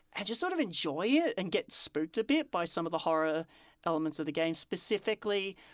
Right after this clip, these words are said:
um, I would say out of the ones that are probably the scariest, I'm gonna say Little Hope and Man of Medan are gonna be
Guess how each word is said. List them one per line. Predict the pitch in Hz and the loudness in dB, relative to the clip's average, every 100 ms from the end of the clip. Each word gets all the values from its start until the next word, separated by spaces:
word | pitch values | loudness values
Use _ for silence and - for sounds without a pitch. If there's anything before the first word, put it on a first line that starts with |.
| - - | -20 -2
um, | 175 170 170 | 0 0 0
I | 175 175 | 0 0
would | 170 | -2
say | - 190 170 170 170 - _ | -2 0 2 2 0 -4 _
out | 185 214 | -4 -4
of | 185 | -2
the | 170 | -2
ones | 165 160 165 | 0 0 -2
that | 165 | -4
are | 156 - _ | -6 -10 _
probably | - 160 | -14 -10
the | - | -6
scariest, | - - - 160 185 214 233 233 - 180 | -6 -6 -4 -2 2 2 2 0 -2 -4
I'm | 175 | -2
gonna | 175 165 | -2 -2
say | - 156 139 135 | 0 0 0 -4
Little | 180 165 165 | -4 -2 -2
Hope | 160 165 156 | -2 -2 -2
and | 156 | -4
Man | 156 151 | -4 -6
of | 147 | -6
Medan | 147 143 143 | -4 -4 -4
are | 147 147 143 | -4 -6 -6
gonna | 165 | -8
be | 156 | -6